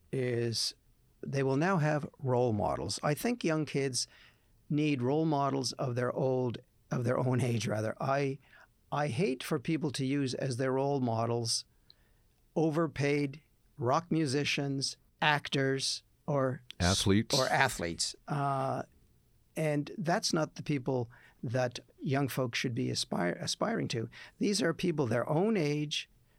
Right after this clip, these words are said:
Speaker 1: from ordinary everyday backgrounds, from right across the four Atlantic provinces, who rose to the occasion and did something. And I, I'm glad, uh, I really, uh, enjoyed your introduction there about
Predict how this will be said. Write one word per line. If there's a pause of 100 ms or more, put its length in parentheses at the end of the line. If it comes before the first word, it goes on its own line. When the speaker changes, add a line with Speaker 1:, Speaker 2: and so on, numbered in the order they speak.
(140)
Speaker 1:
from
ordinary
everyday
backgrounds,
from
right
across
the
four
Atlantic
provinces, (420)
who
rose
to
the
occasion
and
did
something.
And
I,
I'm
glad,
uh,
I
really,
uh,
enjoyed
your
introduction
there
about